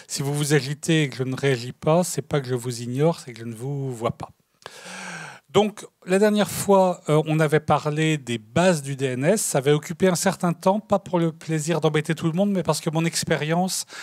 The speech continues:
c'est que le D N S n'est pas très connu. Euh, il, ça fait pas partie des protocoles super bien connus. Et quand on lit dans les médias, dans les, euh, tutoriels sur YouTube, euh, des trucs sur le D N S, c'est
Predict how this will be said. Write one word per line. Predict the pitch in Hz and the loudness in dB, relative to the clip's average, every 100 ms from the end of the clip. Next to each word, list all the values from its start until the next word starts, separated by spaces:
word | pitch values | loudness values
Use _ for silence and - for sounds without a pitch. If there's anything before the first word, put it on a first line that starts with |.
| - - | -16 -6
c'est | 170 | -4
que | 156 156 | -4 -4
le | 143 | -2
D | 143 151 | 0 0
N | 160 | 0
S | 175 - | 0 -2
n'est | 143 | -6
pas | - 160 156 | -6 0 0
très | - - 175 | 0 -4 -2
connu. | 165 165 147 160 180 _ _ _ _ 135 | 0 0 2 0 -2 _ _ _ _ -2
Euh, | 123 123 123 | 2 2 2
il, | 131 135 | 0 -4
ça | - | -2
fait | 143 | 0
pas | 147 165 | 0 0
partie | 160 - | 0 0
des | 175 | -2
protocoles | 165 151 147 170 | 0 0 0 -2
super | - 170 170 | -4 -2 0
bien | 156 | 0
connus. | 156 151 180 190 | -2 0 2 0
Et | 165 _ _ | -2 _ _
quand | 175 | 0
on | 165 165 | 2 2
lit | 160 175 175 170 - - _ | 0 -2 -2 -6 -18 -20 _
dans | 147 | 0
les | 156 156 | 2 2
médias, | 156 135 135 156 156 156 - - - _ | 0 -2 -4 0 2 0 -2 -14 -18 _
dans | 139 147 151 | 2 4 4
les, | 147 143 147 147 | 2 0 0 2
euh, | 139 | 2
tutoriels | - 156 156 139 151 | 0 -2 -2 0 -2
sur | 143 147 139 | -2 -4 -2
YouTube, | 143 139 - 147 151 151 135 | -4 -4 -4 -2 0 0 0
euh, | 135 135 120 - - - | 2 0 -2 -6 -12 -6
des | 139 | -6
trucs | 143 - 180 | -6 -2 -2
sur | - 170 | 2 2
le | 147 | 2
D | 151 | 2
N | 151 165 | 2 2
S, | 196 | 0
c'est | - 151 | 0 -4